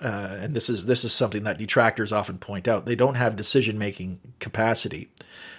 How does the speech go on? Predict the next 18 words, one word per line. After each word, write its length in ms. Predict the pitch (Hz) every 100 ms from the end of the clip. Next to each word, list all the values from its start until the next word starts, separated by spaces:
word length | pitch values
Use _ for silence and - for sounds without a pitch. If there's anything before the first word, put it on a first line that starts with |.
| -
But 140 | - 110
when 140 | 123
you 120 | 127
see 460 | 139 - - 233 208
these 340 | 139 143 139 -
ideas 880 | 127 120 117 190 127 95 113 - - _ - _ 123
being 220 | 120 113
proposed 640 | 127 113 - 151 107 -
by, 400 | 123 117 92 85 -
in 200 | 123 123
meetings 360 | 123 101 107
like 260 | 120 110 -
the 100 | 98
G 180 | 98 95
twenty, 500 | - 110 101 98 - - -
the 80 | 98
G 180 | 98
seven, 480 | 87 - 110 101 92